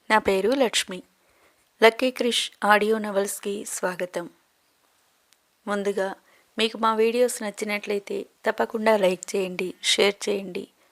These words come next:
కామెంట్ చేయండి, అలాగే సబ్స్క్రైబ్ చేయండి. Thank you. కపాలదుర్గం చందమామ ధారావాహిక. తొమ్మిదవ భాగం. రచన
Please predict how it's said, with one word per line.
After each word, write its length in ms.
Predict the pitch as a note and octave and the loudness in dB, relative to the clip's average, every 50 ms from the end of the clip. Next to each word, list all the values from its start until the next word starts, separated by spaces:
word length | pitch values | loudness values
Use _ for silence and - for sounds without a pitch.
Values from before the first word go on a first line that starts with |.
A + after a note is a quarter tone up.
| _ _ _ _ | _ _ _ _
కామెంట్ 460 | - G#3 G#3 G3 G3+ G3+ G3+ G3 - | 0 2 2 2 -2 -6 -8 -8 -6
చేయండి, 400 | G3+ G3 F#3+ F3+ F3 G3+ - - - _ _ _ _ _ _ _ _ _ | -8 -6 -8 -8 -12 -12 -14 -14 -18 _ _ _ _ _ _ _ _ _
అలాగే 460 | G3 G3 G3 G3 G3 F#3 G3+ F#3 - - _ _ _ _ | -4 -2 -2 -2 -4 -6 -6 -8 -10 -10 _ _ _ _
సబ్స్క్రైబ్ 680 | - - - - - - - - - G3+ G3+ - - - | -16 -8 -8 -8 -8 -10 -8 -6 -4 -6 -6 -8 -10 -10
చేయండి. 320 | F3+ F#3 G3 F3+ - - - - _ _ _ - - | -10 -10 -10 -12 -16 -18 -18 -20 _ _ _ -10 -8
Thank 300 | G3+ G3 F#3+ F3 - - | -8 -8 -8 -10 -8 -8
you. 120 | A#3 C#4 D4 - _ _ _ _ _ _ _ _ - _ _ _ _ _ _ _ _ _ _ _ - | -8 -8 -8 -14 _ _ _ _ _ _ _ _ -20 _ _ _ _ _ _ _ _ _ _ _ 0
కపాలదుర్గం 800 | A3+ A3+ A3+ A#3+ A#3+ A#3+ A#3 A#3 G3 G#3 G3+ E3+ - F#3 - | 0 0 2 0 0 0 -2 -4 -6 -8 -10 -8 -8 -10 -10
చందమామ 840 | - - _ - - - A#3+ G#3+ G3+ G3 G#3+ G#3 G#3 G3+ F#3+ F#3+ G3 | -10 -12 _ -18 -12 -10 -10 -8 -8 -10 -10 -10 -8 -10 -10 -12 -14
ధారావాహిక. 880 | - E3 D3 E3 F#3 G3+ F#3+ F#3+ F3+ F3+ F3 F3 D#3+ - - _ - - - _ _ _ _ _ _ _ _ _ _ _ _ _ _ _ _ _ - - _ _ - - _ _ _ _ - | -14 -16 -16 -14 -12 -10 -10 -10 -10 -12 -14 -16 -20 -20 -20 _ -18 -18 -18 _ _ _ _ _ _ _ _ _ _ _ _ _ _ _ _ _ -20 -20 _ _ -14 -14 _ _ _ _ 6
తొమ్మిదవ 440 | - G#3 G#3 G#3+ G3+ G#3+ G#3+ G#3+ G3+ | 6 6 6 2 0 0 0 0 -2
భాగం. 420 | - - G3+ F#3 F#3 F#3 - - - _ _ _ _ _ _ _ _ _ _ _ _ _ _ _ _ _ _ _ _ _ _ _ _ _ _ _ _ G3 | -4 -6 -8 -8 -8 -8 -12 -12 -14 _ _ _ _ _ _ _ _ _ _ _ _ _ _ _ _ _ _ _ _ _ _ _ _ _ _ _ _ -6
రచన 440 | G3 F#3+ - G3+ F#3+ G3+ A#3 C#4 | -6 -4 -4 -8 -8 -6 -8 -10